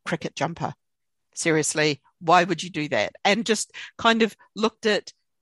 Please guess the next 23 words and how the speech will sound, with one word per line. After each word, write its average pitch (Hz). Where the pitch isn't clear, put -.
"Okay, 208
I 180
used 190
to 180
do 180
that 175
because 170
of 175
this, 339
and 175
I 170
don't 165
do 170
it -
now 202
because 165
my 170
style 160
is 160
Hawaiian 175
shirts -
and 214
hoodies." 226